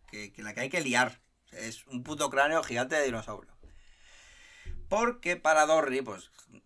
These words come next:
ya sabemos, ser un guerrero lo es todo y no hay más que hablar. Uno no puede empezar una pelea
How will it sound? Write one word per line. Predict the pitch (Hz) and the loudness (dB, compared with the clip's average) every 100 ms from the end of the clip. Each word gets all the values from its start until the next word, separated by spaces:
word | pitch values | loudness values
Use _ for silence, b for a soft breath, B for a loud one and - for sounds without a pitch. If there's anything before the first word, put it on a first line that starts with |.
| _ - - | _ -20 -18
ya | |
sabemos, | 107 117 117 117 104 | -8 -4 -2 -4 -6
ser | - 113 | -8 -6
un | 120 | -4
guerrero | 113 110 123 | -4 0 0
lo | 113 | 0
es | 107 | -2
todo | - 127 123 131 | -4 -4 -2 -2
y | 98 98 | -6 -12
no | 101 | -12
hay | 104 | -10
más | 104 - | -10 -12
que | 95 | -14
hablar. | 95 95 - _ | -10 -12 -14 _
Uno | - 113 | -12 -6
no | 120 | -4
puede | 117 117 | -2 -4
empezar | 113 107 117 | -4 -6 -8
una | 113 113 | -6 -6
pelea | 110 117 117 113 | -4 -2 0 -2